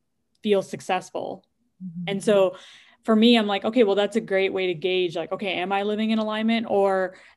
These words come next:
Speaker 1: the not self theme would be bitterness. And so you would know, okay, you know, I'm, I'm feeling bitter today towards something or someone. And so I'm out of alignment somewhere.
Speaker 2: Mm-hmm.
Speaker 1: So I think in that way, it can be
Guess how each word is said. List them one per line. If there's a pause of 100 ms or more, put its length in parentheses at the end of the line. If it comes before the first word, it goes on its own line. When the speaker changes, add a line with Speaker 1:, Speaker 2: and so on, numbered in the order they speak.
Speaker 1:
the
not
self
theme
would
be (180)
bitterness.
And
so
you
would
know,
okay, (760)
you
know,
I'm,
I'm
feeling
bitter
today
towards
something
or
someone. (720)
And
so
I'm
out
of
alignment
somewhere. (420)
Speaker 2:
Mm-hmm.
Speaker 1:
So
I
think
in
that
way,
it
can
be